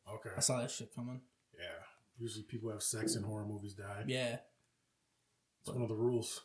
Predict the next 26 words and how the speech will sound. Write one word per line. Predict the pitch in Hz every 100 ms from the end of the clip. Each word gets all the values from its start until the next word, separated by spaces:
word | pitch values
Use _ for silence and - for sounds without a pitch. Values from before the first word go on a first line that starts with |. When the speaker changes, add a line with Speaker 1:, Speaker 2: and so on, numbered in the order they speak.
| -
Speaker 2:
Yeah, | - 180 165
it | 147
is | 214
one | 202 214
of | 220
the | 226
rules. | 220 165 - -
<laughs> | - - - - - - _ - - - - _ _
It's | - 139
like | 139 139
the, | 151
how | 143
the |
virgin | 139 147 147 143
always | 127 123 -
survives. | 123 120 110 - - - 113
Speaker 1:
Right. | - - - _ _ _ _ _ _
Speaker 2:
Or | 147
she | 139 160
has | 147 -
to | 135
die | 127 120
last. | 120 - - - - _ - _ _ _ _ -
Can't | 123
remember, | 120 117 117
from | -